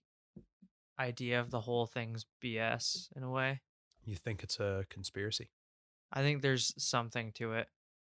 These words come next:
Speaker 2: Do you think the fact that the virus, it's, that the virus itself is a conspiracy, or
Speaker 1: No, I think it's real. I'm not one of those people that don't think the
Speaker 2: Good.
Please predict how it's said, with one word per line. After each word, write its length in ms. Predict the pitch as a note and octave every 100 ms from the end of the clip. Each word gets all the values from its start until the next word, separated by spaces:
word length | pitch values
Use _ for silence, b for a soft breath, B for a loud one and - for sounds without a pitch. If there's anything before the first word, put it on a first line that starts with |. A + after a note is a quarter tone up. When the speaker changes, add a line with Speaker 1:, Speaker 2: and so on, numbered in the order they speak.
| _ _ -
Speaker 2:
Do 80 | A#2
you 40 |
think 280 | C3 B2+ -
the 400 | A#2 G#2 G#2 G2+
fact 460 | - - G#2 G#2+ -
that 140 | G#2
the 60 | F#2
virus, 460 | F#2 F#2+ F#2+ F#2+
it's, 280 | - - - - B2
that 260 | G#2 F#2
the 80 | -
virus 420 | F#2 F#2 F#2+ F#2 -
itself 680 | F#2 - - G2 G#2+ -
is 140 | - A#2+
a 60 |
conspiracy, 680 | B2+ C3 - C3+ C3+ - D3 -
or 580 | G2+ G2 G2 F#2+ F#2+ - _ _ _ _
Speaker 1:
No, 280 | F3 F#3+ F3
I 120 | D#3
think 160 | D#3+ G3
it's 240 | B2 A2
real. 240 | B2 B2+ G#2+
I'm 80 | A#2
not 140 | C3
one 100 | B2+
of 40 |
those 60 | A2+
people 200 | - A2+
that 140 | G#2+ A2+
don't 200 | A2 A2
think 200 | A2+ -
the 240 | A2 G#2+ - -
Speaker 2:
Good. 260 | G#2+ G#2+